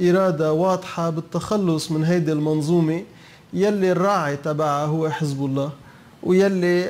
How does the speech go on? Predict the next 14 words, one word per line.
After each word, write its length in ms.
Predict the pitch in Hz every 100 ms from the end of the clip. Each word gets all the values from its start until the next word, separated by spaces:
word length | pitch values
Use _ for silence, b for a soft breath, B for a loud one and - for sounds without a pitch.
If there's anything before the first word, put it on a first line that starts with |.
| -
أه، 380 | 160 160 160
عم 240 | 151 160 175
بتدمر 440 | 165 170 208 165
لبنان 560 | 139 139 131 139 139 160 - -
وعم 260 | 156 160 165
تاخد 440 | 196 185 156 139
لبنان 320 | 135 143 151
إلى 220 | 151 156 151
الهاوية 540 | 147 165 147 135 139
وإلى 340 | 139 135 139
المهوار. 420 | 135 131 127 131 135 - B B B B B -
هلا 360 | 175 185 - 185
أكيد، 340 | 180 233 175 -
أه، 320 | 156 156 151